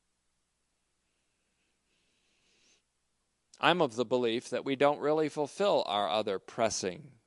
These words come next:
responsibilities and activities without fulfilling this one first and foremost. All of Hebrews eleven has to do with the malista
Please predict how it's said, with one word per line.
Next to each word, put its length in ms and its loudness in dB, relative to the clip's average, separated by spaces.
responsibilities 1300 -4
and 100 -12
activities 1080 -6
without 460 -2
fulfilling 600 -6
this 340 -4
one 340 -8
first 920 -2
and 260 -4
foremost. 880 0
All 220 10
of 80 8
Hebrews 500 4
eleven 380 6
has 280 0
to 100 -8
do 240 0
with 420 0
the 320 0
malista 800 -2